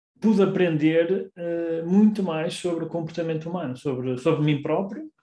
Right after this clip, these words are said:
e sobre o comportamento humano. Eh, e, e, pá, e fiquei apaixonado. Eu já era apaixonado por desenvolvimento pessoal, porque lia os livros todos que apanhava, não é? Mas quando fiz essa formação ainda fiquei mais, fiquei cada vez,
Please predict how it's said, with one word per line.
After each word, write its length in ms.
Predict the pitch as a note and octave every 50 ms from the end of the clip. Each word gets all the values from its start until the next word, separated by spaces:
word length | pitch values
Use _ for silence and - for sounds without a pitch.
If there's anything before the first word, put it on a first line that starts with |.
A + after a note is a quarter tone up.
| _ _ _ -
e 80 | D#3+
sobre 280 | D#3 - F#3 E3+ D#3+ -
o 20 |
comportamento 540 | - E3+ D#3 D#3+ - F3 E3 E3+ E3 E3+ F3+
humano. 340 | F3+ F#3+ E3+ C3+ B2+ - - _ _ _ _ _ _ _ _ _ _ _ _ _ _ A#3 -
Eh, 320 | D3+ C#3 C#3+ C#3 C#3 D#3+ F3+
e, 320 | D3+ C3 - - C4 D#3
e, 440 | C#3+ C3+ C3 B2+ B2 B2 A#2+ B2+ C3+ - _ _ _ _ _ _
pá, 200 | - C3+ - -
e 120 | C3+ B2+ A#2+
fiquei 300 | - - - - D3 C3+
apaixonado. 480 | B2 C3+ C3 B2+ - C#3 C3 A2+ A#2
Eu 60 | B2 B2
já 80 | C#3+
era 100 | D3 D3
apaixonado 580 | D3 - D3 D3 D3+ - D3+ D3 C#3 B2+ B2 -
por 160 | C#3 C3+ C3
desenvolvimento 460 | B2 C3+ C3+ C#3 C#3 C#3 C#3+ C#3 C#3
pessoal, 360 | - - D3+ D3 C#3+ D#3 F3+
porque 160 | - - C#3 C3+
lia 180 | C3 B2+ B2
os 80 | A#2+ A#2
livros 220 | A#2+ A#2+ A2+ -
todos 240 | - C3+ B2 A#2+ -
que 100 | - -
apanhava, 480 | A#2 - B2 B2 B2 B2+ D3 E3 F3+ D#3
não 120 | C3+ B2+
é? 120 | C3+ - - - - - - - - - _ _ _ _ -
Mas 220 | C#3+ C#3 C3+ C#3
quando 240 | - D#3 D3 D3 C#3+
fiz 160 | - D3 C3+
essa 240 | C#3 C3+ - D3 B2
formação 800 | - - C3+ C#3 C#3 C#3 C#3 - D3+ C#3+ D3 D3 D3 D3+ E3 E3+
ainda 180 | D3+ D3 D3 C#3
fiquei 240 | - D3 - D3
mais, 400 | C#3 D3 D#3+ D3 B2+ A#2 A#2 A#2
fiquei 320 | - - - - B2+ B2 A#2+
cada 180 | A#2 C3+ B2
vez, 160 | B2 B2+ A#2+